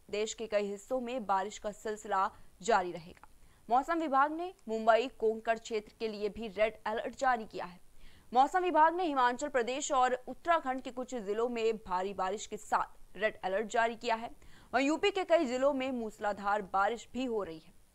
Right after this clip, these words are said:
मौसम विभाग ने उत्तर प्रदेश, बिहार, दिल्ली, मध्य प्रदेश समेत कई राज्यों में भी भा-, भारी बारिश का अनुमान जताया है।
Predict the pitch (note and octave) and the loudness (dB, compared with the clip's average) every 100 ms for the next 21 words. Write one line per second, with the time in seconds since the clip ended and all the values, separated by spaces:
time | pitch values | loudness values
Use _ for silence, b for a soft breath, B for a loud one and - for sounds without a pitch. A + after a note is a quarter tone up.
0 | - G3+ G3+ G3 F#3 G3 B3 D4+ - A3+ | -8 -8 -6 -8 -4 -2 -2 -6 -4 -4
1 | A3+ G3+ G#3+ B3 - - - - G#3+ A#3 | -4 -2 0 -2 -6 -16 -16 -8 -2 2
2 | A3+ A#3 G#3 G3+ A3 C#4+ B3+ - b b | 4 4 0 -6 -4 -2 -4 -6 b b
3 | b b A#3 C#4 D4+ D4+ C4 D#4 - A#3+ | b b 4 4 4 2 0 -2 -2 -4
4 | A#3 B3 A3 A3+ G#3 F#3+ F#3+ A#3+ A3+ G3+ | -4 -4 -4 -2 -2 -2 -2 -4 -4 -6
5 | A3 F#3 - - F#3+ F3 - F3+ G3+ A#3 | -8 -10 -12 -12 -8 -8 -8 -8 0 0
6 | D#4+ G#3 F#3 F#3 F#3 F3+ - - - - | 2 -2 -2 -6 -4 -4 -4 -12 -8 -6
7 | A3 A3 F3+ D#3+ D#3 E3 D#3 - | -2 0 -2 -4 -10 -10 -10 -14